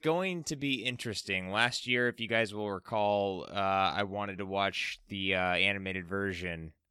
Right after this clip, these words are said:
of The Legend of Sleepy Hollow.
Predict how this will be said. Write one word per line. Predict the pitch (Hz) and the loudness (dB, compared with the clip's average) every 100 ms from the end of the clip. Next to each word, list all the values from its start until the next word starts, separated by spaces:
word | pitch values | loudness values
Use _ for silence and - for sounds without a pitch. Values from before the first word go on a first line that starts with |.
| - | -6
of | 87 85 78 - - - _ _ _ _ _ _ _ - _ _ _ _ _ _ | -4 -2 -6 -12 -18 -20 _ _ _ _ _ _ _ -20 _ _ _ _ _ _
The | 92 | 0
Legend | 95 92 92 92 | 2 2 0 -4
of | 82 | -4
Sleepy | 95 87 87 | -4 -2 0
Hollow. | 85 85 95 | 2 2 0